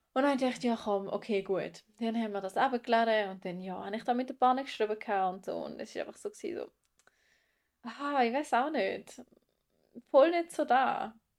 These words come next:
Und nachher gleichzeitig habe ich mir gedacht, hey, okay, was, wenn ich einfach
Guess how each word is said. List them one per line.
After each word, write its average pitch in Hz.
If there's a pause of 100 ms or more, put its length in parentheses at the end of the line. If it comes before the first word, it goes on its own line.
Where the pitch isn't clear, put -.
(360)
Und 247 (1600)
nachher 294
gleichzeitig 277
habe 269
ich 254
mir 247
gedacht, 247
hey, 285
okay, 233
was, 254
wenn 233
ich 233
einfach 226